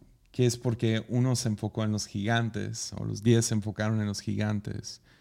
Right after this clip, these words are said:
y dos se enfocaron en la bondad, en que sí era una tierra próspera, especialmente en comparación del desierto donde han estado por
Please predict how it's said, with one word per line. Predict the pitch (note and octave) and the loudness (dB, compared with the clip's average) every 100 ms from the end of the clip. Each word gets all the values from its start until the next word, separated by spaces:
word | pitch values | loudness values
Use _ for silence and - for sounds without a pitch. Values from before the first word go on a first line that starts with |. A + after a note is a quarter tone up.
| _ _ - | _ _ -8
y | A#2 G#2+ | -2 2
dos | G2+ B2+ A#2+ | 6 6 4
se | - | 2
enfocaron | G#2+ G#2+ - A2 A2 G#2+ - | 0 -2 0 0 0 -2 -2
en | G#2 | 0
la | G#2 | 0
bondad, | G2+ G2+ G2+ G2+ - - - _ _ _ _ _ _ _ _ _ _ _ _ - | 0 -2 -2 -4 -8 -16 -20 _ _ _ _ _ _ _ _ _ _ _ _ -4
en | G#2+ | -2
que | A2+ | 0
sí | - B2+ | 2 6
era | A2+ | 6
una | G#2+ G2+ G2 | 6 2 -2
tierra | G#2 G#2 - | -4 -4 -6
próspera, | G#2 - - A2 | -6 -6 -6 -6
especialmente | - C#3 C3 A#3 B3 G#3 C3+ C3 | -2 2 4 4 6 4 4 2
en | A#2 | 2
comparación | A#2 G#2+ A2+ A2 C3+ C#3 | 0 0 0 0 0 2
del | A2+ G2+ | 2 2
desierto | G2+ - B2 A#2+ A#2 | -2 0 0 0 0
donde | A2 A#2+ C#3 | 0 0 -2
han | A2+ | -2
estado | A#2+ - - G#2 A2+ G#2+ G2+ | 0 -2 -4 -2 -2 -4 -6
por | G2+ | -10